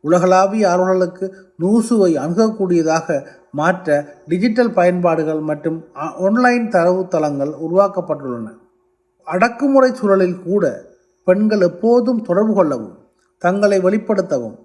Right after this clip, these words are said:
ஒருவருக்கொருவர் ஆதரவளிக்கவும் வழிகளை கண்டுபிடித்துள்ளனர் என்பதை நூசு நினைவூட்டுகிறது. பெண்களின் புத்திசாலித்தனம், ஒற்றுமை மற்றும் தடைகளை தாண்டுவதற்கான உறுதிப்பாட்டிற்கு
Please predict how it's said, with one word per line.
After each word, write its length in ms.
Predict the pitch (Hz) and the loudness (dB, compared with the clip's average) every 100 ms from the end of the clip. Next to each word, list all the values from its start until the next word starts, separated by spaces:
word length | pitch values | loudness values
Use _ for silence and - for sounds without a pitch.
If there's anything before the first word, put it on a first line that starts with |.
| _ _ _ | _ _ _
ஒருவருக்கொருவர் 760 | 175 226 240 240 208 185 175 | 0 4 2 2 0 2 2
ஆதரவளிக்கவும் 920 | 151 165 214 214 190 165 156 131 123 - _ _ | 2 2 4 2 2 -2 -6 -8 -10 -14 _ _
வழிகளை 420 | 147 196 214 196 190 | 0 2 4 2 0
கண்டுபிடித்துள்ளனர் 1160 | - 185 220 240 208 196 175 175 202 220 180 151 | -2 0 0 0 -2 -4 -4 -2 2 2 2 -2
என்பதை 560 | 151 175 165 139 139 139 _ _ | -6 -2 0 0 -4 -10 _ _
நூசு 580 | 143 175 196 - 151 165 - | -6 -4 -4 -4 -6 -6 -10
நினைவூட்டுகிறது. 800 | 147 170 175 151 147 123 117 - _ _ _ _ _ _ _ _ _ _ _ _ _ | -4 -2 -2 -4 -6 -8 -12 -12 _ _ _ _ _ _ _ _ _ _ _ _ _
பெண்களின் 560 | - 175 190 202 196 180 | -2 0 2 2 0 -4
புத்திசாலித்தனம், 1000 | 190 180 247 226 240 220 170 147 131 131 - _ | -10 -2 2 4 2 2 -4 -4 -6 -10 -20 _
ஒற்றுமை 600 | 147 170 - 214 151 131 - - - | -8 -8 -2 0 0 -2 -8 -20 -8
மற்றும் 380 | 156 - 175 | -8 -4 -4
தடைகளை 500 | - 170 220 240 247 240 | 0 2 2 4 2 2
தாண்டுவதற்கான 840 | 208 180 202 202 196 190 185 175 156 | 0 0 0 2 2 0 -2 -2 -2
உறுதிப்பாட்டிற்கு 960 | 151 190 220 220 165 147 139 - 127 | -4 -2 -2 0 0 -2 -14 -12 -10